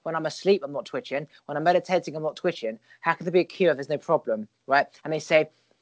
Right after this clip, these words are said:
"You're probably gonna have it forever." Okay, so based on statistics of other people with Tourette's who are fifty, forties going, "Fuck, chicken wings, McDonald's is a cunt, Trump is a," you know, you're doing it based on statistics. But they don't know what I know, which is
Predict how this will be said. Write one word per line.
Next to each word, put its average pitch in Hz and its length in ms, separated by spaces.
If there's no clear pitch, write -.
"You're 147 80
probably 170 180
gonna 160 140
have 151 200
it 139 100
forever." 139 500
Okay, 143 240
so 147 160
based 202 340
on 185 100
statistics - 680
of 147 200
other 170 180
people 170 300
with 156 100
Tourette's 156 380
who 139 140
are 131 60
fifty, 165 380
forties 139 680
going, 160 220
"Fuck, 359 280
chicken 339 320
wings, 214 300
McDonald's 330 420
is 311 100
a - 40
cunt, 302 240
Trump 339 240
is 285 60
a," 285 80
you 202 60
know, 220 140
you're 190 80
doing 240 220
it 214 100
based 214 240
on 190 100
statistics. - 920
But 202 220
they 233 200
don't 214 280
know 202 320
what 190 180
I 196 160
know, 196 320
which 147 180
is 170 160